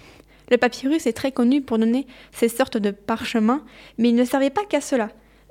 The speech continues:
Euh, les papyrus étaient également tressés pour faire des sandales, des caisses ou encore des bateaux. Eh oui, le lin était transformé en tissu. Des robes, des pagnes, des linges,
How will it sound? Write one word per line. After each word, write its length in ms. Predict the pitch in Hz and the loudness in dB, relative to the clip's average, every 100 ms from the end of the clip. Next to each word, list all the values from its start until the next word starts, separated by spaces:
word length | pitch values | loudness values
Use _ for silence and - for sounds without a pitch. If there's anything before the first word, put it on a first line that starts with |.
| - | 0
Euh, 500 | 240 233 226 220 214 | 4 6 4 4 2
les 100 | 214 | 2
papyrus 500 | 214 214 247 330 330 | -2 0 2 2 0
étaient 280 | 233 - - | -4 -4 -4
également 400 | 233 233 226 240 | 0 2 4 2
tressés 480 | 233 - 294 277 294 - - _ _ | 0 0 2 2 0 -2 -20 _ _
pour 120 | - 233 | -4 0
faire 160 | 240 | 0
des 100 | 214 | 0
sandales, 440 | 220 233 240 359 285 - - _ 214 | 0 2 4 2 0 -8 -20 _ -2
des 140 | 214 | -2
caisses 420 | - 330 - - _ _ 262 | 0 -2 -4 -16 _ _ 4
ou 80 | |
encore 340 | 240 240 370 415 - - | 4 6 4 2 -6 -14
des 240 | 214 247 349 | -4 0 4
bateaux. 380 | 349 349 285 - - 320 | 2 4 0 0 -8 -2
Eh 120 | 330 | 0
oui, 160 | 294 - - - - - - | 0 -4 -16 -20 -20 -20 -2
le 140 | 240 | 2
lin 160 | 262 339 | 4 2
était 180 | 339 247 | 0 -2
transformé 340 | - 254 277 | 0 0 2
en 140 | 262 220 | 2 0
tissu. 460 | - 277 - 202 - _ _ _ | 0 0 -2 -8 -12 _ _ _
Des 160 | 202 214 | 0 0
robes, 360 | 202 208 220 202 | 2 4 2 2
des 120 | 220 | -4
pagnes, 460 | 220 202 202 208 | 0 0 0 0
des 100 | 240 | 2
linges, 380 | 254 220 233 226 | 2 2 0 -2